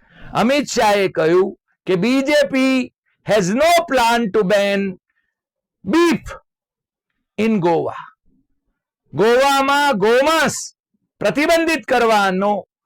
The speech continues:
ભારતીય જનતા પાર્ટીનો કોઈ જ ઈરાદો નથી, એવું માનનીય કેન્દ્રીય ગૃહમંત્રી અમિત શાહનું આ નિવેદન આજ દિવસ સુધી એમણે કોન્ટ્રાડિક્ટ કર્યું હોય એવું અમારા ધ્યાનમાં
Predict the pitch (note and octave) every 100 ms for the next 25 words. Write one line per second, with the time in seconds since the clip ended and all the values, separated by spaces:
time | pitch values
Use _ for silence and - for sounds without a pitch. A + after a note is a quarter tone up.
0 | _ - F3+ B3+ A#3 E4 D#4 B3+ A#3+ A3+
1 | A3 F#3+ F#3+ F#3+ G#3 A3 G#3 - D4+ F#4
2 | E4 C#4 B3 A#3 A#3 G3+ F#3+ F3+ F3+ F3+
3 | - - - A3+ B3 F#3+ F3 - _ _
4 | - D#3+ A3 C4+ C#4+ C4 G#3 A2 _ _
5 | - _ _ _ _ _ _ - B3 D4+
6 | E4+ D4+ B3+ A#3 A3 G#3 F#3 F3 E3 -
7 | _ _ A#3+ D#4 B3+ - G#3+ F#3 F3+ E3+
8 | D#3+ - _ A3 C4 A3 F3+ F3+ D#3+ E3
9 | E3 - - - G3+ A#3 A#3 F#3+ F#3 F3+
10 | - D#3 D3+ D#3 - _ - F#3 G#3+ F#3+
11 | E3+ - _ _ G3 F3+ B3+ C4 G3+ -
12 | E3 E3 C#3 D3 D#3 - _ D#3+ F3+ F#3
13 | - F3 E3+ G#3+ A#3 D3 D3+ C#3+ D3 D#3+
14 | F#3